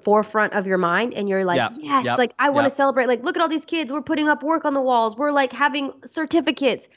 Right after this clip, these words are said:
Speaker 1: Come March, you're like, "Yeah, so-and-so, whatever, here's your A." Like, you forget, like, it, it dies <laughs> out, right?
Speaker 2: Yeah.
Speaker 1: So
Speaker 2: <laughs> Yeah, so-and-so.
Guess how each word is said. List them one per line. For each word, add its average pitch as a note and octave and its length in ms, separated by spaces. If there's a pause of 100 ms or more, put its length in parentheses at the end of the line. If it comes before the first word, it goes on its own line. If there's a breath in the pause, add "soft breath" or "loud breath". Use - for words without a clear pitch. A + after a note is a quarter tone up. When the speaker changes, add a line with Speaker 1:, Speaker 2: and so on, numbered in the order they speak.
(420 soft breath)
Speaker 1:
Come C4 260
March, B3+ 540
you're A#3+ 160
like, A3+ 200
"Yeah, C4+ 180
so-and-so, D4 460
whatever, A#3+ 360
here's A3+ 180
your A#3+ 120
A." G3+ 200
Like, G#3+ 180
you A#3+ 100
forget, A3+ 500
like, A3 260
it, G3 240
it B3 200
dies A3 400
<laughs> - 40
out, G#3+ 380 (220)
right? B3+ 340
Speaker 2:
Yeah. D#3+ 160
Speaker 1:
So A#3 260 (100)
Speaker 2:
<laughs> A#3 100 (380 loud breath)
Yeah, F#3 200
so-and-so. F#3 640